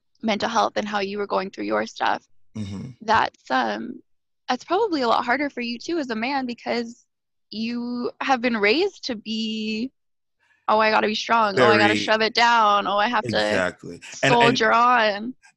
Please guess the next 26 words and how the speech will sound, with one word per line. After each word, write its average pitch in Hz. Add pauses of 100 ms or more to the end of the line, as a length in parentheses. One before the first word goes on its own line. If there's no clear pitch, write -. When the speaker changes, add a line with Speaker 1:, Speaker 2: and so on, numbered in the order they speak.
Speaker 2:
and 147
I 147
think 185
it 160
goes 175
back 127
to 117
what 104
you 127
were 110
saying 101
earlier 151
about 107
us 110
all 113
being 101
connected 95
and 95
flowing 95 (600)
with 117
each 101
other, 85 (480)
because 120
I 110
think 113
that 104